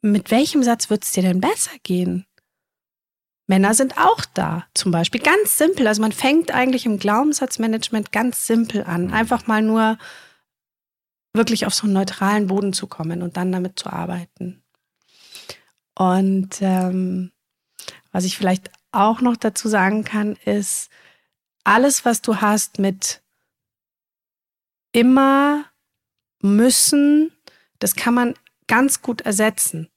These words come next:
Speaker 1: Also das heißt, ähm, suchen wir mal ein Beispiel, ich muss immer, ich muss mich immer anpassen.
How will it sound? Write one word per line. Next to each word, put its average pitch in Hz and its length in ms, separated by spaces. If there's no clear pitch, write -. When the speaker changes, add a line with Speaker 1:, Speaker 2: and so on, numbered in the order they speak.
Speaker 1:
Also 202 160
das 202 160
heißt, 233 340
ähm, 208 440
suchen 233 220
wir 233 60
mal 208 180
ein 190 60
Beispiel, 247 720
ich 226 160
muss 240 180
immer, 233 480
ich - 120
muss 226 160
mich 247 140
immer 240 200
anpassen. 185 680